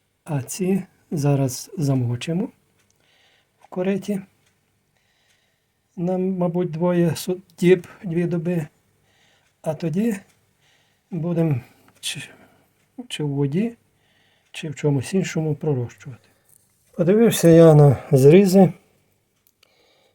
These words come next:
І мені показалось, вони з одної сторони вони запарафінені, кінці зрізів, бачите. Ось блищить парафін.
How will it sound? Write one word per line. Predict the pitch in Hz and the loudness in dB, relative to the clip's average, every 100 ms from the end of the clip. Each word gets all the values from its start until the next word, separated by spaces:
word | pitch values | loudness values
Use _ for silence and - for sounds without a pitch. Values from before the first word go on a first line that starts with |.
| - | -6
І | |
мені | 170 156 180 | 2 2 2
показалось, | 175 - 139 156 170 147 - | 0 2 6 6 6 2 4
вони | 147 | 6
з | 143 | 6
одної | 165 160 143 | 8 8 8
сторони | 120 143 139 139 | 6 4 6 6
вони | 135 139 127 - _ _ _ _ _ - | 6 4 2 -2 _ _ _ _ _ 0
запарафінені, | 156 127 135 - 135 - 214 196 139 117 - _ _ _ _ _ _ _ _ | 2 4 4 4 2 4 4 6 6 2 -4 _ _ _ _ _ _ _ _
кінці | - 131 - 131 | -2 -2 0 -2
зрізів, | 117 120 123 110 113 | 0 0 0 -2 -6
бачите. | 117 120 - 123 - _ _ _ _ _ _ _ _ _ _ _ _ _ _ _ _ _ _ _ _ _ _ _ _ _ _ _ _ | -6 -6 -10 -16 -16 _ _ _ _ _ _ _ _ _ _ _ _ _ _ _ _ _ _ _ _ _ _ _ _ _ _ _ _
Ось | - | -10
блищить | 180 135 127 - - 127 - | -6 -4 -4 -4 -2 -2 -2
парафін. | 135 120 131 123 | -4 -4 -4 -6